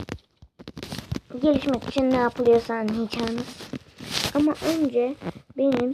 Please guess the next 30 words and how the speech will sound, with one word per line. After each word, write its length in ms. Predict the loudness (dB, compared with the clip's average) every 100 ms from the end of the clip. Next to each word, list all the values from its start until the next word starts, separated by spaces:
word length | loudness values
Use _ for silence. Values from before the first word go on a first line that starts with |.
| -4
şu 220 | -10 0
yirmi 340 | 2 4 4 2
sekiz 280 | -2 -2
tane 280 | 0 0 2 2
demiri 240 | 2 2
eritmem 600 | 4 2 0 -4 -2 0
lazım. 300 | 0 0 0
Biliyorsunuz 640 | 2 6 6 6 0 0
en 140 | 0 0
son 300 | 0 2 4
bölümde 300 | 4 2 -2
maden 460 | 0 0 0 0
yapmıştık. 580 | -2 -6 -18 -10 -2 -2 -4 -18 -14 -12 -10 -8 4
Ve 260 | 8 8 6 -2 -6 -6 -4 2
bayağı 420 | 4 4 2 0
bir 60 | -4
şey 220 | -4 -4
çıkmıştı. 560 | -6 -12 -10 -6 0 0 2
Çakıl 260 | 0 2 4
taşı 360 | 6 6 4
çıkmıştı. 580 | 4 0 0 -2 -2 -4 -4 -6 -14 -16 -20 _
Ee, 60 | -6 -2 -2 -2 -2
sonra 460 | -2 0 -2 -2 2
vesaire 580 | 2 0 -6 -6 -4 -4
vesaire 420 | -4 -4 -6 -4 -6
işte. 340 | -10 -14 -12 -12 -12 -12 -12 -14 _ -20 _ -2
Ee, 340 | 2 4 4 4
biz 200 | 2 0 -10 -6
çakmak 460 | -2 0 0 -2 -2
yapacağız 460 | -4 2 4 4